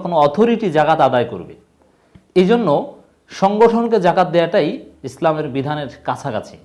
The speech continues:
ব্যক্তি দিলে অবশ্যই হবে। যেমন মাসারিফুল জাকাতের মধ্যে একটা আছে আমেল,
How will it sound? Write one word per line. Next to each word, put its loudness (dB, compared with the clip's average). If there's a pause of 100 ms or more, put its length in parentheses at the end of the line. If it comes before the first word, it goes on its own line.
(160)
ব্যক্তি -10
দিলে -6
অবশ্যই -4
হবে। -8 (1000)
যেমন -2 (180)
মাসারিফুল -2
জাকাতের -4
মধ্যে -6
একটা -10
আছে -8 (120)
আমেল, -2